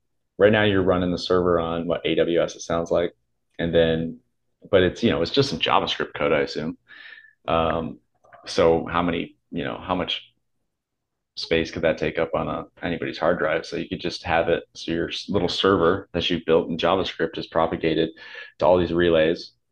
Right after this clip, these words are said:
all over Nostr, all over, y-, almost like, uh, remember, like, Napster, like, people just have those M P threes, like, people would host your, um, host your website's code,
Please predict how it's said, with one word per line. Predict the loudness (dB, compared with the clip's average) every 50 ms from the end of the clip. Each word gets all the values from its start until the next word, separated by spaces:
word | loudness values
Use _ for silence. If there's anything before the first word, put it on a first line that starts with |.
| -2
all | 2 4 4 4
over | 4 2 0
Nostr, | -4 -4 -4 -4 -6 -4 -2 0 0 2
all | 2 2
over, | 2 2 2 2 2 2 2 0
y-, | -2 -4 -2
almost | -4 -4 -4 -4 -4
like, | -4 -4 -6 -8 -20 _ _ _ _ _ _ _ _ -14 -14 -14 -14 _ _ _ -6 -2
uh, | -2 0 0 -2 -4 -4
remember, | -4 -4 -2 0 0
like, | 0 0 0
Napster, | 0 0 0 0 0 -2 -2 -2 -2 -4 -4 -10 _ -8
like, | -8 -8 -6 -4
people | -2 -2 -2
just | -2 -4 -4
have | -2 0 0 2
those | 0 0 0
M | -2 -2
P | -4 -8
threes, | -8 -4 -2 -2 -2 -2 -4
like, | -8 -10 -8
people | -10 -8 -4 -4 -4
would | -2 0
host | 0 0 -2 -2 -6 -4
your, | -4 -2 -2 -2 -4 -8 _ _ _ _ -20 -20 -20 -20 _ _ _ _ _ -4
um, | -2 -2 -2 -2 -4 -6 -8 -12 -16 _ _ _ _ _ _ _ _ _ _ -6 0
host | 2 2 2 2
your | 2 2 2
website's | 2 2 4 4 2 2 2 0
code, | 2 4 6 6 4 2 0 -4